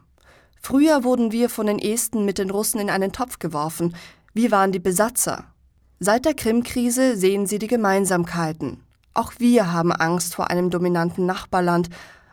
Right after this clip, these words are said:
Auch wir, Immigranten hier, versuchen, unsere Kultur zu bewahren.“ Anatoli überreicht mir einen von ihm zusammengestellten Lyrikband mit Pflanzen- und Tierzeichnungen.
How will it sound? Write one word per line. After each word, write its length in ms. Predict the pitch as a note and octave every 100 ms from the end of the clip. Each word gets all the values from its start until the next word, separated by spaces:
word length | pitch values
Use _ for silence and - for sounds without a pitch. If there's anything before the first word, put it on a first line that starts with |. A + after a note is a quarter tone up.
| -
Auch 160 | A3+ A3
wir, 460 | G#3 G#3 G#3 A#3+
Immigranten 640 | B3 A#3 A#3 G3 F3+ G3 G3+
hier, 340 | F#3 G#3 A3 A#3+ - - _ _
versuchen, 520 | - A#3 A#3+ A#3+ B3+
unsere 340 | - A3 A#3 B3
Kultur 600 | - C4 - B3+ G3+ F3
zu 200 | - E3+
bewahren.“ 640 | E3+ E3 D#3+ E3 - G#3 _ _ _ _ _ _ _ _
Anatoli 560 | A3+ C4 C4 D#4 D#4 D4+
überreicht 640 | B3 G#3 F#3+ F3+ G3+ -
mir 160 | A3+
einen 320 | G3+ G3 G3+ G3
von 200 | G3+ G3
ihm 220 | G#3+ G#3
zusammengestellten 960 | A3 F#3+ F#3+ A3+ G#3+ G3+ G#3+ G3+ G#3
Lyrikband 720 | F#3 G#3 B3+ A#3+ - F3+ E3+ F3+ - - -
mit 160 | G#3+ -
Pflanzen- 600 | - F#3 F#3+ - G#3 -
und 280 | G#3+ -
Tierzeichnungen. 1080 | - A3+ A3 - E3+ D#3+ - E3 D#3+ - -